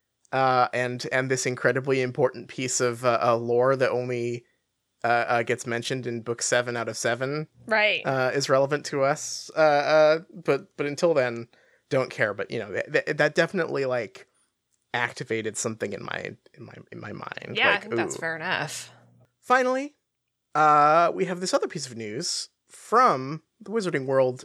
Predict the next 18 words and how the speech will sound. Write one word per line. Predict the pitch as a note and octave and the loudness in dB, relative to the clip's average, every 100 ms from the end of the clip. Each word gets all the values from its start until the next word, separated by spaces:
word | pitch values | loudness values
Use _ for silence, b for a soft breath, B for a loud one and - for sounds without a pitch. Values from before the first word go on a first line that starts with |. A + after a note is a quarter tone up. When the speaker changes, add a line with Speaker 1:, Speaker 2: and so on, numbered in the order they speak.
| - | -16
Speaker 1:
team | - E3+ D#3+ D#3+ D#3+ | -4 0 0 -2 -4
themselves | B2+ B2 - D#3+ D3 C#3 C3+ | -4 -4 4 6 6 4 -2
over | B2+ B2+ | -6 -6
at | A#2+ | -6
wizarding | B2 A2+ G2+ | -6 -8 -8
world | A2+ | -6
dot | G2+ F2+ | -6 -4
com. | - G#3 F#3+ F#3+ F#3+ b b b b b b b b _ _ - | 2 4 4 2 -6 b b b b b b b b _ _ 2
Uh, | D#3+ E3 D#3+ D3+ D3+ E3 | 6 8 8 8 8 4
the | E3 | 2
Warner | E3 G3+ | 2 2
Brothers | G3+ F#3 - | 4 2 2
Studio | G#3 G3 F#3 | 0 2 2
Tour | F#3 - E3+ D#3+ E3 D3+ B B | 2 4 6 6 4 0 B B
announces | F3 D3+ D3 D3 | 0 2 2 0
Slytherin | - D#3 C#3+ C#3 B2+ | 0 0 0 0 0
Takeover. | - G#2+ G2 F#2+ F2+ E2 - | -2 -2 -2 -2 -4 -4 -4
They | - D#3 D#3+ | 2 4 4